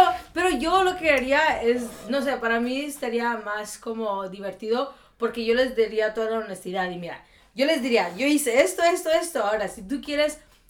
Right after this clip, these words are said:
pasarla más bien, hazlo así". Em, y ya de más grande, am, hasta más divertido estaría porque si son aventureros como yo, pues, me iba, me voy con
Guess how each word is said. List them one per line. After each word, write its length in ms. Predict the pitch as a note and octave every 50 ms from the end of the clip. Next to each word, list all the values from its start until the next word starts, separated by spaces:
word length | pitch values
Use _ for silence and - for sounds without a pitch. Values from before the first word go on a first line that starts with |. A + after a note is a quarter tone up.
| _ _ _ _ - - _ -
pasarla 440 | - G3+ G3 F#3+ A#3 A3+ C4 C#4 C#4+
más 220 | C#4 D4+ D#4 D4 C#4
bien, 400 | D4+ D#4 D#4+ E4 E4+ E4+ - - - _
hazlo 300 | - A3 A3+ A3+ A3+ A3+
así". 340 | G#3+ G#3 G#3+ A3+ G3 C#3+ C#3 - - - - - - - - - - - _ _ - - - -
Em, 400 | - A3+ A#3 A#3+ A#3 A3+ A3 G#3 G3 -
y 120 | - A3 G#3+
ya 260 | A3 A#3+ A#3+ B3 B3
de 80 | B3+ A#3+
más 200 | A#3 A#3 A#3 A#3
grande, 440 | A3+ A3+ A#3 A#3+ C4+ C#4+ D#4 D#4+ - - _ _ _ _ _ _ _ _
am, 400 | - G3+ G3 G3 F#3+ F#3+ F#3 F#3
hasta 320 | F3+ F#3 F3+ - - F#3+ F#3+
más 560 | F#3+ F#3 F#3 F#3+ G3+ G#3 G3+ - - - - G3
divertido 480 | F#3+ G3+ F#3+ F#3 F#3 - G#3 G3 F#3 G3
estaría 420 | G3 F#3+ - F#3 E3 F3+ F#3 E3+ -
porque 340 | - D3+ - - E3+ - - - - - - - - - - - _ _ _ _ _ - - - - - - -
si 140 | B3 B3 A3+
son 240 | - D4 C4+ C4 C#4
aventureros 840 | C#4+ C4+ C4+ B3 A#3+ A3+ A3+ - A3 G#3+ G#3 A3 A3+ A#3+ A#3+ -
como 220 | - G#3 G3 F#3+
yo, 280 | F#3+ F#3+ G3+ G#3 A#3 A#3 -
pues, 240 | G#3 F#3 - - - - -
me 180 | - F3 F3+ F3
iba, 220 | F3 F3+ F3 F3 E3+ E3+ E3+ E3+ - -
me 300 | E3+ E3+ E3+ E3 D#3+ D#3+
voy 180 | E3 E3+ F3+
con 340 | F3 - D#3+ D#3+ D#3 F#3